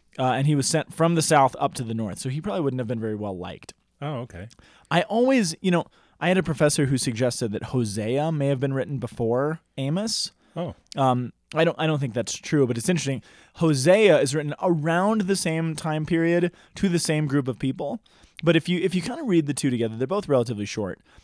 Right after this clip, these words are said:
Speaker 1: Hosea gives all these warnings to the northern people that says, you know, "If you don't clean up your act, then you're gonna get punishment. You know, clean up your act, fix things, turn back to God, or else." And then you get Amos, which is sort of the,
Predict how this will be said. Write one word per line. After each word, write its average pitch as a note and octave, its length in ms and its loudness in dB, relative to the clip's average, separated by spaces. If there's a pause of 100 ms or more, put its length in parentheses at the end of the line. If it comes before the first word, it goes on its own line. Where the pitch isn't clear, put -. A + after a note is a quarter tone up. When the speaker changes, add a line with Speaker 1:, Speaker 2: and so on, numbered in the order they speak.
(120)
Speaker 1:
Hosea E3+ 540 4
gives C3 200 0
all C#3 160 2
these B2 220 -2
warnings A#2+ 460 -4
to - 100 -8
the A2+ 100 -4
northern A2 320 -2
people G2+ 260 -8
that - 80 -10
says, A2 220 -6
you A2+ 60 -4
know, G#2 180 -6
"If F3+ 240 0
you G3 160 2
don't F3+ 340 2
clean E3+ 220 -2
up C#3+ 120 -4
your C3+ 140 2
act, A#2+ 340 2
then A#2 120 -6
you're A#2 80 -6
gonna A2+ 140 -6
get A2+ 120 -6
punishment. - 440 -12
You G#2 60 -8
know, F#2+ 60 -10
clean E3+ 220 -4
up E3+ 140 0
your D3+ 100 2
act, C#3 220 2 (360)
fix E3+ 260 -2
things, D3 260 -2
turn F3 240 -2
back D3+ 200 2
to C#3+ 80 -4
God, B2+ 220 0
or D3 260 2
else." G#2 560 -2 (580)
And E3 140 4
then E3+ 80 4
you F3+ 60 4
get E3+ 160 6
Amos, G3 480 2
which C#3+ 120 -2
is C#3+ 80 -6
sort E3+ 140 2
of D3 60 0
the, C3+ 160 2